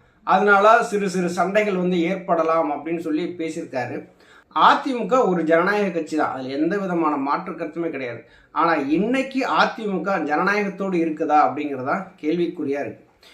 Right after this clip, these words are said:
இப்ப எடப்பாடி பழனிசாமி ஜனநாயகத்தோடயா இன்னைக்கு வந்து பொதுச் செயலாளரா வந்தாரு? எடப்பாடி பழனிசாமி என்ன பண்ணாரு?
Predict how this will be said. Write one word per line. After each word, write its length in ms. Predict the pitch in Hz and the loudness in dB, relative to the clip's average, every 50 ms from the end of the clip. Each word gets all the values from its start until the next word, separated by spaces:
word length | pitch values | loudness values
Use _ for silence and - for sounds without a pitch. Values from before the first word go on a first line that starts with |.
| _ _ - | _ _ -2
இப்ப 80 | 202 | 0
எடப்பாடி 500 | 202 202 202 208 254 285 262 302 285 277 | 2 4 6 6 6 6 8 8 8 8
பழனிசாமி 720 | 269 202 185 220 208 208 202 185 185 208 190 190 196 208 202 190 180 165 151 139 | 8 6 6 6 6 6 4 2 2 2 2 4 4 2 2 4 4 2 2 2
ஜனநாயகத்தோடயா 1160 | 139 151 160 180 196 214 220 226 214 208 185 220 214 220 220 220 220 214 202 190 165 147 131 - - - | 0 0 0 2 2 2 2 2 0 -2 0 0 2 2 2 4 4 6 6 8 6 6 6 4 0 -2
இன்னைக்கு 280 | 170 170 170 165 170 160 | -2 -2 -2 0 0 0
வந்து 240 | 160 170 190 185 | 0 0 -2 -2
பொதுச் 360 | - 180 175 185 208 180 185 190 | -4 -2 -2 -2 -2 -2 -2 -2
செயலாளரா 360 | 180 170 160 160 156 147 143 | 2 4 4 4 4 2 0
வந்தாரு? 500 | 139 147 151 160 160 151 151 160 160 131 120 120 - - - _ _ _ _ _ _ _ _ _ _ _ _ _ _ _ _ _ _ _ - | 0 0 2 2 2 2 2 0 -2 -4 -6 -12 -16 -20 -20 _ _ _ _ _ _ _ _ _ _ _ _ _ _ _ _ _ _ _ -4
எடப்பாடி 420 | - 160 190 214 208 233 214 202 185 175 | 0 2 4 4 6 6 6 6 6 8
பழனிசாமி 480 | 180 175 185 185 185 - 185 165 165 | 8 8 8 6 2 0 2 2 2
என்ன 200 | 156 151 175 185 | 2 2 2 2
பண்ணாரு? 540 | 180 160 156 147 139 135 127 131 135 143 | 2 2 0 0 0 -2 -2 -2 -4 -10